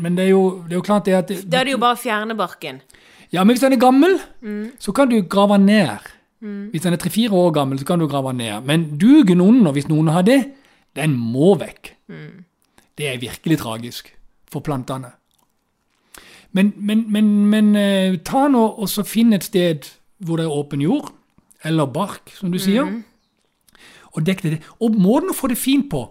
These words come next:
Speaker 1: er jo å lage en fin kant. Stikk ned plenkanten, grav vekk ti centimeter høy jordkant inn mot plenen,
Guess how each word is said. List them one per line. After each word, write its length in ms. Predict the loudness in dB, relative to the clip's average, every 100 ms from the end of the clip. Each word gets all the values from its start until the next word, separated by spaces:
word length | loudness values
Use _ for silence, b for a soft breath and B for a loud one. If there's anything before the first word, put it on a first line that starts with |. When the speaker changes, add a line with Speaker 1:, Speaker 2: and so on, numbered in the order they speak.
| b
Speaker 1:
er 80 | -6
jo 140 | -2 0
å 20 |
lage 220 | -2 0
en 100 | -2
fin 340 | -4 -2 0
kant. 580 | 0 0 2 2 -2 -16 _
Stikk 360 | -16 -6 -6 -2
ned 220 | -2 0
plenkanten, 580 | 0 0 0 -4 -4 -6
grav 280 | -4 -2 -2
vekk 380 | -2 -6 -20 -6
ti 160 | -4
centimeter 580 | -2 -4 -2 -4 -4 -6
høy 140 | -4
jordkant 360 | -2 -2 -6 -6
inn 80 | -6
mot 120 | -6
plenen, 380 | -2 0 0 0